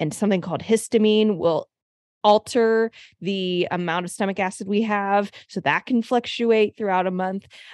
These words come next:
Um, so that's why we do three tests, is try to get that average. And then anytime you get that big wide range, we're thinking, is there kind of medication involvement? Like, it's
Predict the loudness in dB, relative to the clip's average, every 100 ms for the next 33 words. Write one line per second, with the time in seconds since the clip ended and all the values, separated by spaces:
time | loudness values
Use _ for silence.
0 | -2 0 0 -4 0 4 4 4 2 0
1 | 2 2 0 -2 -4 -4 -4 -6 -6 -2
2 | 0 2 0 -4 -4 -4 -2 0 0 2
3 | 0 0 2 2 2 0 -2 -2 0 -2
4 | -2 -4 0 0 2 0 0 -4 -2 0
5 | 0 -2 -2 0 0 -2 -6 -6 -6 -4
6 | -4 -2 -2 -2 -8 -16 -20 _ _ 0
7 | 2 0 2 2 2 2 0 2 2 2
8 | 2 2 2 0 2 0 0 -2 -2 -2
9 | -2 -4 -6 -8 -12